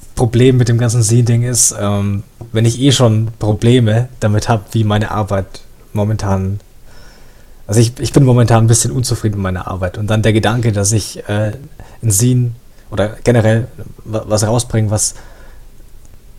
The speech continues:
von, von der Qualität her niedriger ist, als ich, äh, als das, was ich eigentlich könnte,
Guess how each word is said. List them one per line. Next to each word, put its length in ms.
von, 360
von 160
der 100
Qualität 380
her 80
niedriger 480
ist, 220
als 300
ich, 340
äh, 60
als 320
das, 160
was 80
ich 80
eigentlich 300
könnte, 460